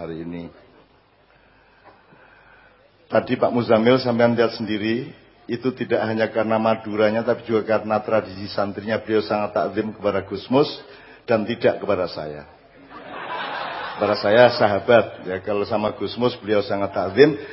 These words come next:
Selama masih ada santri takzim kepada kiainya, maka kiamat ditunda oleh Allah Subhanahu wa taala. Amin ya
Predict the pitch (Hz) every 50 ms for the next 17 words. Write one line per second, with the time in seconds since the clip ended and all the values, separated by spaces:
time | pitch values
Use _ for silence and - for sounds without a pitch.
0 | - - - - 156 147 147 147 147 151 151 156 170 185 185 170 170 160 156 151
1 | 135 - 151 151 - 139 139 120 127 120 - 147 156 160 156 135 135 131 123 104
2 | 123 113 98 104 104 110 107 98 107 - 107 98 101 98 - - 107 104 101 98
3 | 98 110 123 127 131 135 - - - - - 110 113 107 107 113 107 - - 113
4 | 110 107 107 113 113 - - 107 101 - 113 110 101 98 92 92 95 92 76 87
5 | 90 87 87 82 - - 82 82 78 76 78 78 - - 76 73 76 78 78 76
6 | - - - - - - - - - - 80 - - 82 - 73 82